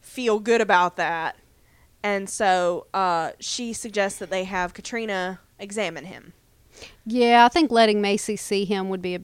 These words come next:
Speaker 2: is a big deal.
Speaker 1: Yeah.
Speaker 2: Have they even told her yet? They haven't said whether or not they've
Speaker 1: They
Speaker 2: told
Speaker 1: haven't
Speaker 2: her.
Speaker 1: said, they haven't said. They, surely they
Speaker 2: Surely
Speaker 1: told
Speaker 2: they
Speaker 1: her.
Speaker 2: have by now.
Speaker 1: But th-, that poor kid. And so, um,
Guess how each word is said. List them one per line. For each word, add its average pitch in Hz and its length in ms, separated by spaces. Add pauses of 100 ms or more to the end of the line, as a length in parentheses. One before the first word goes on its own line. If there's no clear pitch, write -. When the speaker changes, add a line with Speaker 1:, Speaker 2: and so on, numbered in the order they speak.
Speaker 2:
is 190 180
a 190 60
big 180 180
deal. 180 400
Speaker 1:
Yeah. 208 120
Speaker 2:
Have - 80
they 254 80
even 220 200
told 220 360
her 294 100
yet? 311 280
They 320 100
haven't 254 240
said 320 320
whether 247 220
or - 20
not 208 240
they've 240 160
Speaker 1:
They 254 40
Speaker 2:
told 208 200
Speaker 1:
haven't 196 140
Speaker 2:
her. 196 100
Speaker 1:
said, 202 280 (120)
they 220 80
haven't 202 340
said. 170 460 (100)
They, 320 200
surely 254 440
they 175 260 (220)
Speaker 2:
Surely 453 360
Speaker 1:
told 262 40
Speaker 2:
they 240 100
Speaker 1:
her. 247 60
Speaker 2:
have 233 220
by 208 180
now. 254 160 (560)
Speaker 1:
But - 280
th-, - 180
that 277 180
poor 175 200
kid. 170 420
And 208 160
so, 240 340
um, 220 440